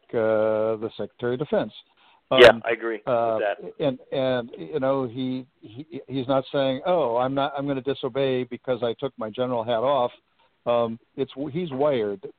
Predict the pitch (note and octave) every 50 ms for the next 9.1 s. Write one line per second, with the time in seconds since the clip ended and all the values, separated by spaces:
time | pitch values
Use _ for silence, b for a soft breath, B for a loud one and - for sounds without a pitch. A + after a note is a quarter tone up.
0 | - - C3 A#2+ A#2 A2+ A2 - - - - A#2 - - C3 A#2+ A#2 A#2 A#2 B2+
1 | C3+ B2+ G#2+ G#2+ G2+ - A2+ G2+ G2+ A#2 B2 C#3 C3+ B2 A2+ G#2+ A2 A#2 - _
2 | _ _ _ _ _ _ _ _ _ _ C3 B2 A#2+ C#3 C#3+ C#3+ - - C#3+ C3
3 | B2 A#2 A#2+ B2 A#2+ A#2 A#2+ A#2+ A2+ G#2 A2+ - _ - C#3 A#2+ A2 A#2 - -
4 | B2 G#2+ G2+ G#2 - - F3+ G#3 G#3 E3 - - A2+ B2 - - A#2+ A2+ A2 B2
5 | - _ - - B2+ A#2+ A#2 A#2 A2+ A2 A#2 - - E3+ C#3 - - - B2 -
6 | - C#3 C3 B2+ A#2+ G#2+ G#2+ - - A#2 A2 G#2+ - - - - F3+ A3 G3 -
7 | - G2+ A#2 - _ _ _ _ _ - C#3 B2 A#2 B2 A#2 A2 - - - D3
8 | D3 C#3 C3 - _ - - A2+ - D#3 - - D#3 B2+ G#2+ - - - - -
9 | F3